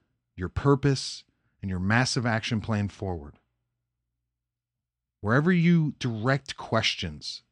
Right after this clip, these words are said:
and this is at the root of N L P and influence, persuasion, and communication, wherever you direct a skilled question, that is where focus goes for either the person you're talking to or mentally yourself.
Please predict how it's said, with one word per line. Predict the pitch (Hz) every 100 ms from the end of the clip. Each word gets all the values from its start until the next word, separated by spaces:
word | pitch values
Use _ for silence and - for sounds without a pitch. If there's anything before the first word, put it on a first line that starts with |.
| _
and | 104
this | 101
is | 110
at | 120 -
the | 113
root | 120 127
of | 120
N | 131
L | 123 117
P | - 143 120 92
and | 104
influence, | 131 131 - 107 -
persuasion, | 101 - 139 131 113 104
and |
communication, | - 120 120 110 139 139 - 90 80 - _ _ _ _ _
wherever | 117 135 175
you | 208 190
direct | 139 131 127 135 -
a | 107
skilled | - - 131 120 -
question, | - 104 - - 82 85
that | 98 131 -
is | 151 135
where | 120 120
focus | 113 - - 113 110 107 -
goes | 92 104 80 71 - _ _ _ _ _ _
for | - 117
either | 117
the | 98 95
person | - 113 - 107
you're | 87
talking | - 127 143 190
to | 175 196 196 -
or | - 170 139 117
mentally | 120 127 - 113
yourself. | 104 113 - 190 170 - -